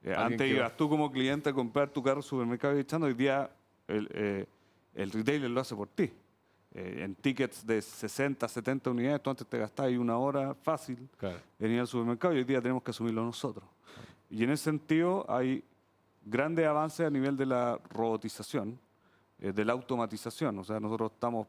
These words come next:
Speaker 1: probando un micro fulfillment center que se llama, por decirte algo, que es un robot que te mueve los totes y te lleva los totes al, al picker y, y efectivamente te dice qué es lo que tienes que piquear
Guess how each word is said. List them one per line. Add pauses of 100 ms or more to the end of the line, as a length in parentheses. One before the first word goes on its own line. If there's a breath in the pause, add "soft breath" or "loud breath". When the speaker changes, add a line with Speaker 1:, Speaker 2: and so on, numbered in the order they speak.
(140)
Speaker 1:
probando
un
micro
fulfillment
center
que
se
llama,
por
decirte
algo, (320 loud breath)
que
es
un
robot
que
te
mueve
los (120)
totes
y
te
lleva
los
totes
al,
al
picker (680 soft breath)
y,
y
efectivamente
te
dice
qué
es
lo
que
tienes
que
piquear